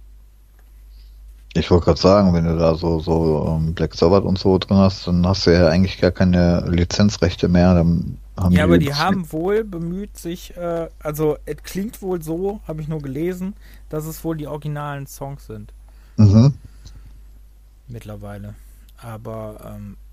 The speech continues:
Speaker 2: kann natürlich auch sein, dass sie auf dem gleichen Niveau nachgespielt wurden, ne?
Speaker 1: Kann sein.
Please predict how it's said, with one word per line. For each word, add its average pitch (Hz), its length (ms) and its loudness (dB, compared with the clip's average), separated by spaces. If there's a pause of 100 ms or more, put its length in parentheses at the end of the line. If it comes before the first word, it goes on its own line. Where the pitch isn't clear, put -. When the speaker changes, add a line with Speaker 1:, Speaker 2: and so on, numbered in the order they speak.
(120)
Speaker 2:
kann 127 140 -12
natürlich 127 320 -10
auch 120 100 -10
sein, 120 240 -12
dass 123 200 -14
sie 117 120 -12
auf 110 200 -16
dem 117 140 -16
gleichen 120 260 -12
Niveau 117 260 -12
nachgespielt 113 800 -14
wurden, 98 320 -20
ne? 117 100 -16 (1800)
Speaker 1:
Kann - 300 -14
sein. 165 400 -8